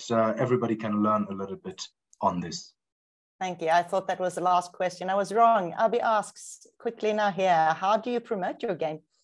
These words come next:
Speaker 1: So far, mainly through our, by now, quite, quite vast and big networks. We, uh, put public posts through Susanna, uh, also through certain LinkedIn groups, uh, asking people to sign up in the game,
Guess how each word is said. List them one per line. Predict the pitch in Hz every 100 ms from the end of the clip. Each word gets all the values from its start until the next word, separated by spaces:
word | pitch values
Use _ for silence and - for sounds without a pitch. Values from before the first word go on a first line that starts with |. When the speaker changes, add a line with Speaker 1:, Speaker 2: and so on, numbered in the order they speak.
| _ _ _ _ _ _
Speaker 1:
So | - - 151
far, | 160 151 151
mainly | 131 151 196
through | 185 156 160
our, | 143 143 139 135 -
by | 113 120
now, | 127 143 147 -
quite, | 135 131 127 - -
quite | 135 131
vast | 120 135 -
and | 120
big | 123 120 117
networks. | 151 175 185 185
We, | 127 131 127 127
uh, | 123
put | - 147 -
public | 135 131 127
posts | - 135 127 - - _ _ _ -
through | 147 147 143
Susanna, | 139 123 - 147 147 143 143 - _ - 123
uh, | 123 123
also | 131 131 127
through | 131 135 131
certain | - 131 127 120 123
LinkedIn | 147 - 143 131
groups, | 127 139 127 - _ _ _
uh, | 131 127 120
asking | 139 139 135
people | 135 139 131
to | 123
sign | 120 135 131
up | 127
in | 123
the | 113
game, | 104 123 147 147